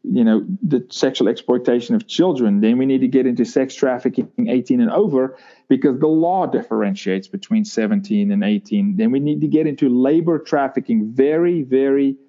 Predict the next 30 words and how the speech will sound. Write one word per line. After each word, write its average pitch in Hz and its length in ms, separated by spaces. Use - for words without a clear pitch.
much 139 380
should, - 240
should 147 280
be 139 140
addressed 123 540
on 135 240
its 120 220
own, 135 240
should 135 340
not 160 180
lump 143 280
it 120 80
in. 113 260
And, 120 180
and, 117 300
and 123 260
even 190 320
within 143 360
labor 175 340
trafficking, 139 600
you, 127 200
again, 135 480
you 123 80
need 120 140
to 120 100
go 117 220
to 98 180
adults 170 480
and 127 180
children. 202 500